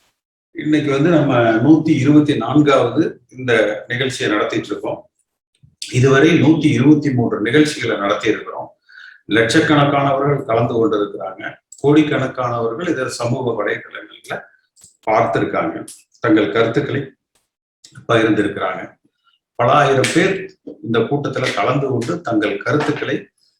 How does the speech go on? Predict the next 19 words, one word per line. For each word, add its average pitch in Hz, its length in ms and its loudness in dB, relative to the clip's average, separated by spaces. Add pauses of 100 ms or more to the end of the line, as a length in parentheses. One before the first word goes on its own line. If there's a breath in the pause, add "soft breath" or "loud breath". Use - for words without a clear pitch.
(240)
தெரிவித்திருக்கிறாங்க. 98 800 -2 (320 loud breath)
அந்த 120 220 -2
வகையில் 135 400 0
இது 113 200 -6
மிக 143 80 -4
வெற்றிகரமான 117 800 -4
ஒரு 101 100 -4
நிகழ்ச்சியாக 101 800 -6 (600 soft breath)
கடந்த, 113 580 0 (880 soft breath)
ஆஹ், 104 480 2
ஒன்றரை 117 380 0
ஆண்டுகளாக 110 720 -4 (120)
நடந்துட்டு 101 400 -2
இருக்கு. - 280 -20 (640)
இதுல 143 320 2
பேச 160 280 2
விரும்புற 147 440 2
எல்லோருமே 139 400 0
பேசலாம். - 760 -6